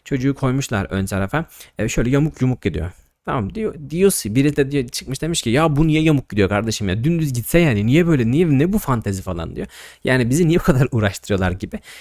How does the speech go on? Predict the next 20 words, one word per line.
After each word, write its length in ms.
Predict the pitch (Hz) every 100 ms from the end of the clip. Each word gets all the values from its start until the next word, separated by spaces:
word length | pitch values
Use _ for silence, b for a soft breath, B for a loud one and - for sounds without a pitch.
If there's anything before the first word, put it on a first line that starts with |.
| B
Yani 220 | 202 165
aslında, 560 | 185 196 - 202 196 208 B B B -
e, 140 | 143 -
olay 300 | 170 180 190
şu, 400 | - 196 196 - b b 120
e, 360 | 117 113 113 110
dümdüz 420 | 143 214 190 202 143
gitme 380 | 165 170 185
kısmı 340 | 180 180 170 175
varken 440 | 185 156 190 196 -
s-, 260 | - - 151
yani 240 | 147 147
kulağı 420 | - 165 180 175
buradan 280 | 170 170 175
tutmak 360 | - 175 170 170
varken 300 | 156 185 180
şuradan 360 | - 160 147
tutturmaya 480 | 131 - 135 127 117
çalışıyorlar 460 | 127 107 - 113 117
arkadaşlar. 500 | 117 139 143 214